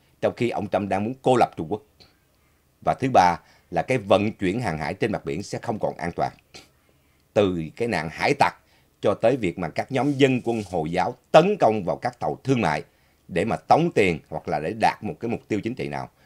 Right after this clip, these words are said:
nó sẽ bùng nổ. Nó sẽ bùng nổ theo nếu như cuộc chiến ở tại Trung Đông mở rộng, cuộc chiến tại Nga mở rộng, thì chắc chắn rằng không còn nơi nào an toàn trên thế giới. Và nó sẽ tác động vào những cái điều này. Và những điều này,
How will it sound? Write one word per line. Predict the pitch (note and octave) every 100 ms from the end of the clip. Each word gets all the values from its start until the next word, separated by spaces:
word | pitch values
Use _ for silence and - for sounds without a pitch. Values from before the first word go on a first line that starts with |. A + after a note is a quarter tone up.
| _ -
nó | C3
sẽ | E3 E3
bùng | A2+ D2
nổ. | A#1+ F2 _ _ _ _ _ _ _ _ _ _ - - - _
Nó | A#2 D3
sẽ | F3+
bùng | D3 G2
nổ | C#2+ F#2
theo | G#2+ G2
nếu | G#2+ C#3
như | G3 C3+
cuộc | F2 -
chiến | A2+ C#3
ở | - -
tại | -
Trung | F#2+
Đông | F2+ E2+
mở | D2 -
rộng, | C#2 C#2+ _ _ _
cuộc | A#2 A2+
chiến | - D3
tại | D#3+
Nga | E2+ F2
mở | C#2+ E2+
rộng, | A#1+ _ _ _ _ _
thì | G2 E2+
chắc | D#3 D3
chắn | D3+ D3
rằng | A#2+ E2+
không | A2 A2
còn | D#2 D#2+
nơi | F2
nào | D2
an | - E2
toàn | C#2 C2+
trên | C#2+
thế | E2+
giới. | E2 F2 _ - _ _ _ _ _ _ _ _ _ -
Và | D#2+ F2
nó | F#2+
sẽ | - -
tác | C#3+ D#3
động | F2 D2+ F2+
vào | D2+
những | D#2 E2+
cái |
điều | F#2+
này. | D#2 C#2 - _ -
Và | F2
những | F#2 A#2
điều | C3
này, | F#2+ D#2